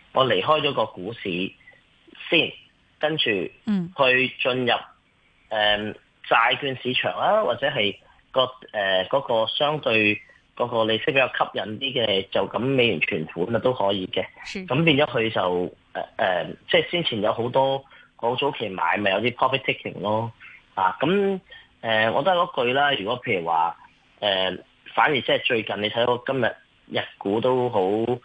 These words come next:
Speaker 1: 成周咧表現好過美股好多啊，成周，呃，當然個 yen 係貶值咗啦，但係個日股係升咗二點五percent咯。啊，咁變咗你話計返條數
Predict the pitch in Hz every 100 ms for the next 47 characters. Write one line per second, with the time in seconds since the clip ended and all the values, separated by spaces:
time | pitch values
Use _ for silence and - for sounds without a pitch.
0 | - - _ - 101 92 - 131 131 127
1 | 127 - 110 120 110 113 107 95 98 101
2 | 104 95 104 98 92 - 92 92 127 131
3 | 127 _ _ _ _ - 113 101 101 170
4 | 170 143 147 143 113 117 104 104 101 110
5 | 110 113 120 - 127 120 143 127 117 98
6 | 104 110 98 90 - 104 101 101 98 -
7 | - - - 95 92 - 160 139 123 131
8 | 127 107 101 92 90 - - _ _ _
9 | - 120 123 139 143 113 78 -